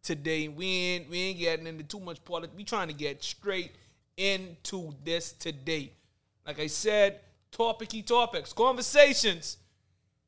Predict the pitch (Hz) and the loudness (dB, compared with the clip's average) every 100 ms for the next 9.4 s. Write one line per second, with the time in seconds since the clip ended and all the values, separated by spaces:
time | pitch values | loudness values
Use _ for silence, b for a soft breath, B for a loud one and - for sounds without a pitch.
0 | _ - 147 180 196 208 254 254 226 220 | _ -14 -8 -6 -4 0 0 0 0 4
1 | 190 170 170 180 202 208 196 - 240 220 | 4 4 -4 -4 -2 -2 -4 2 4 4
2 | 220 190 208 196 180 190 190 185 b b | -2 0 4 4 2 -4 -6 -8 b b
3 | _ 156 175 190 185 - 175 156 175 151 | _ -14 -8 -6 -6 -6 -6 0 2 2
4 | 156 226 214 139 - _ _ _ _ _ | 2 6 6 6 0 _ _ _ _ _
5 | _ _ _ _ _ 156 165 151 151 156 | _ _ _ _ _ -2 0 0 -6 -10
6 | - 135 - 143 156 143 143 139 147 147 | -8 -8 -10 -10 -10 -10 -14 -10 -8 -8
7 | - - _ _ _ _ _ _ _ _ | -10 -16 _ _ _ _ _ _ _ _
8 | _ - - 143 147 147 143 139 147 - | _ -20 -8 -4 -2 -4 -6 -8 -8 -8
9 | 175 151 139 | -6 -6 -8